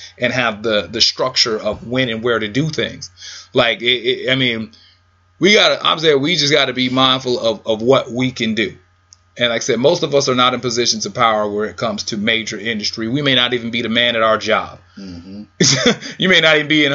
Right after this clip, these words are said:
Speaker 1: in charge of hiring where you work at. So you may not think that, "Well, I ain't got no say-so over him flexing on, on, on, on the secretary.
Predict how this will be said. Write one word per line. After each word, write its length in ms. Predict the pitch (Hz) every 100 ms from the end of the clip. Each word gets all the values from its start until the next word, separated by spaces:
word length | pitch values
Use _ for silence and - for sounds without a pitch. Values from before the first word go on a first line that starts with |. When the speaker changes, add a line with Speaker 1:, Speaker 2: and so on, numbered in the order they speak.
| 147
Speaker 1:
in 160 | 143 135
charge 260 | 160 147
of 80 | 139
hiring 460 | 139 147 147 143 139
where 120 | 139
you 180 | 127 135
work 280 | 127 117 117
at. 220 | 92 - - - -
So 160 | - 127
you 180 | 127
may 180 | 165 160
not 220 | 151 139 -
think 160 | 139
that, 140 | 127 110
"Well, 100 | 113
I 120 | 160
ain't 80 | 156
got 120 | 143
no 100 | 135
say-so 480 | 131 131 127 127 123
over 180 | 117 110
him 300 | 127 120 110
flexing 420 | - 120 - 120
on, 240 | 117 113
on, 340 | 107 113 107 98
on, 280 | 113 110 98
on 120 | 113
the 80 | 107
secretary. 760 | - 127 120 113 120 123 139